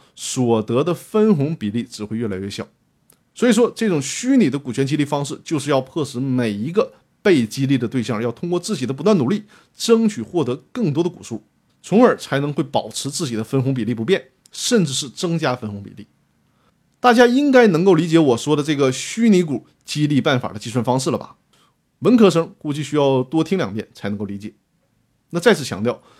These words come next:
这种算法呢，它仅能适用于虚拟股的股权激励，也就是说分红权的激励，它不能适用于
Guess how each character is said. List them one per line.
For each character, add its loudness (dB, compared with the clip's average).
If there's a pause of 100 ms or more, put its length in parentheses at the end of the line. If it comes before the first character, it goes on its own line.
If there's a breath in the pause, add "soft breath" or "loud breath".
(140 soft breath)
这 2
种 4
算 4
法 -4
呢， -6 (220 soft breath)
它 -2
仅 2
能 0
适 -4
用 4
于 -2 (140)
虚 0
拟 6
股 -6
的 -8
股 -14
权 -8
激 -6
励， -6
也 -6
就 -4
是 -8
说 -2 (160 soft breath)
分 2
红 -4
权 -8
的 -10
激 -12
励， -8 (420)
它 -4
不 -4
能 2
适 -6
用 0
于 -4